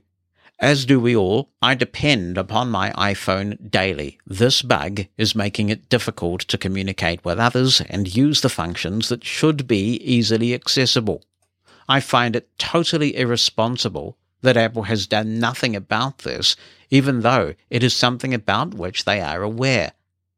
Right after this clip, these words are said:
Thank you for listening to my rant. I feel it is another example of how Apple has drifted away from serving people with disabilities.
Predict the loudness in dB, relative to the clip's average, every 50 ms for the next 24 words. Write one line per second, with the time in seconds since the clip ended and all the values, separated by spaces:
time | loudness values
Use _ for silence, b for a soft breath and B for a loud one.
0 | _ -12 -4 -2 0 0 0 2 2 0 2 2 0 0 2 2 0 0 -2 -2
1 | -4 -4 -4 -4 -4 -6 -4 -6 -8 -6 -4 -2 0 0 2 0 0 0 -2 -2
2 | -4 _ _ _ -4 -2 0 0 0 2 4 6 6 6 6 4 4 4 4 4
3 | 4 2 2 2 2 2 2 0 -2 -4 -4 -2 0 0 0 0 -2 -2 -2 -2
4 | -2 -2 -2 -2 -2 -2 -2 -4 -4 0 0 0 0 0 0 -2 -2 -2 -2 -4
5 | -2 0 0 0 0 -2 -2 -2 -2 -2 -2 -4 -2 -2 0 2 2 4 4 4
6 | 2 2 0 -2 -4 -4 -2 2 4 4 4 4 2 -2 -6 -4 -2 -4 -4 -2
7 | -4 -4 -2 -4 -4 -4 -4 -4 -2 -2 -2 0 0 2 2 0 -2 -2 -6 -6
8 | -6 -8 -8